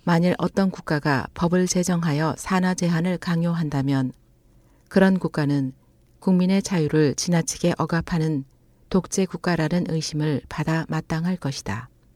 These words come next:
이처럼 부부의 권리 행사는 개인적인 문제다. 따라서 부부 행위의 결과로 출산되는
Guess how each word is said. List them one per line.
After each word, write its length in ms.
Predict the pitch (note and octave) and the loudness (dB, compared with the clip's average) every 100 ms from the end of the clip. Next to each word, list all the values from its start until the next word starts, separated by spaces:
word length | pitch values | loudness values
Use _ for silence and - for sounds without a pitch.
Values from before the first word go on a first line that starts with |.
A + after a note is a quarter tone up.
| _ _ _ _ _ _ _ _ _ _ _ _ _ _ | _ _ _ _ _ _ _ _ _ _ _ _ _ _
이처럼 420 | G3 G3 F3 E3+ | 0 2 2 2
부부의 440 | D3+ F3+ F#3 F#3 F3+ | 0 2 4 4 2
권리 360 | - F3+ F3+ | 0 0 2
행사는 580 | F3+ E3 - C#3+ C#3+ C3 - | 0 -2 -2 -2 0 -2 -6
개인적인 560 | - D#3+ E3 E3+ E3 F#3 | 0 2 2 0 -2 -2
문제다. 560 | E3 C#3 B2+ A#2+ A2 - _ _ _ _ _ _ _ _ _ _ _ _ | -2 -4 -4 -4 -8 -12 _ _ _ _ _ _ _ _ _ _ _ _
따라서 540 | E3+ D3+ - D3 C#3 - | 0 0 0 0 0 -2
부부 300 | F3 E3+ F#3 | -2 -2 0
행위의 400 | F#3 E3+ F3+ F3 | 0 0 0 0
결과로 560 | F#3 E3 E3 E3 E3 | -2 -2 0 0 -2
출산되는 840 | - F#3+ - F3+ E3 C#3+ D3 C3 | -2 -6 -4 -2 -2 -2 0 -2